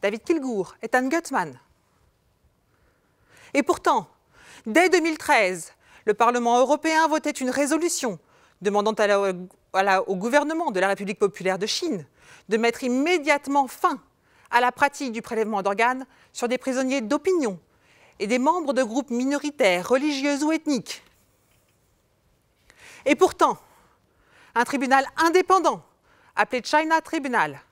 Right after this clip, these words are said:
a été créé sous la direction de Sir Geoffrey Nice, ancien procureur adjoint au tribunal pénal international,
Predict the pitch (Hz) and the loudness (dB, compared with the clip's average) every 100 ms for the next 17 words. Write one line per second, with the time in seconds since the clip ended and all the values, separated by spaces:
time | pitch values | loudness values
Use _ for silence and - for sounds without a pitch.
0 | _ _ - - - 233 277 - 359 349 | _ _ -20 -4 0 0 0 0 0 2
1 | 294 - 254 240 269 294 - 320 302 269 | 0 0 0 0 -2 -4 -4 -6 -6 -4
2 | 320 320 240 311 - 320 311 294 277 190 | 0 0 0 -2 -2 -4 -2 0 2 0
3 | 165 - - - - - - 294 - 370 | -4 -10 -12 -18 -20 -6 -2 -2 0 -2
4 | 311 262 240 240 233 226 220 196 226 240 | 0 -2 -2 0 0 2 2 0 -2 -4
5 | - 214 - 196 202 202 196 - 208 202 | -4 -6 -6 -8 0 0 0 -2 2 2
6 | 196 185 202 180 - 175 156 143 | 0 -4 -4 -6 -6 -6 -6 -6